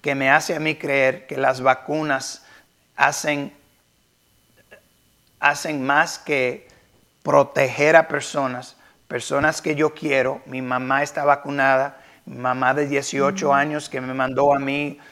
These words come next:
Speaker 1: una fotografía de ella todavía bailando merengue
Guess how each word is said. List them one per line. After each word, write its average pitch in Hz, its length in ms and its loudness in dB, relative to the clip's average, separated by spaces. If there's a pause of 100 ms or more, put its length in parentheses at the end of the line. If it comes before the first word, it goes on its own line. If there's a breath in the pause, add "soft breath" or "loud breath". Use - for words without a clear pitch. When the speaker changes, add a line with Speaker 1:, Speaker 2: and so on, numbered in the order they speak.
(220 loud breath)
Speaker 1:
una 143 600 2
fotografía 143 760 2
de 135 120 0
ella 139 440 0
todavía 139 640 4
bailando 139 520 2
merengue 135 680 0